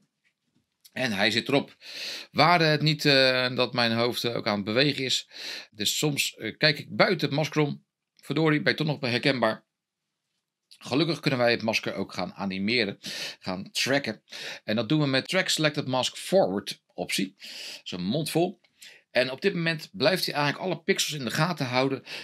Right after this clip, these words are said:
en gaat hij netjes mee met het hoofd. En maakt hij continu keyframes. Zoals je hier ziet, barst het van de keyframes. Het is wel altijd aan te raden om dit, eh, proces in de gaten te houden.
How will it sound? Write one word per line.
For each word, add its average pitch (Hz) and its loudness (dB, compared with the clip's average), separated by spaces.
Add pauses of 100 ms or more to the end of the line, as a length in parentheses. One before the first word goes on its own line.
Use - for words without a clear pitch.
en 120 -8
gaat 120 -2
hij 113 -4
netjes 104 -2
mee 104 -2 (300)
met 98 -2
het 78 -8
hoofd. 101 -4
En 113 -6
maakt 131 -4
hij - -10
continu 165 -2
keyframes. 135 -4
Zoals 120 -4
je 120 -8
hier 143 0
ziet, 147 0 (280)
barst 151 0
het 117 -8
van 113 -4
de 98 -2
keyframes. - -6 (520)
Het - -10
is 120 0
wel 196 4
altijd 165 0
aan 165 2
te 156 -2
raden 143 2
om 135 -2
dit, 127 0
eh, 107 0
proces 117 -2
in 98 -4
de 95 -2
gaten 131 0
te - -2
houden. 151 2